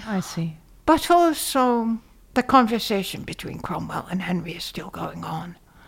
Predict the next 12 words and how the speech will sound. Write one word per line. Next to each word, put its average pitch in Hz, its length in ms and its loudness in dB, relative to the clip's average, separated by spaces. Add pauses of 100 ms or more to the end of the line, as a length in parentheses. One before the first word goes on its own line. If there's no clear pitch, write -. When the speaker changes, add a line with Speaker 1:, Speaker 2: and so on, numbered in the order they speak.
(240)
Speaker 2:
I 165 120 0
think, - 540 -8 (100)
in, 170 440 0 (680)
um, 170 420 -2 (560)
in 196 80 6
Speaker 1:
Oh, 214 100 8
yeah. 196 180 10
Speaker 2:
another 175 180 2
sense. 175 340 0
Speaker 1:
In 233 80 6
the 214 80 6
Tower. 180 600 0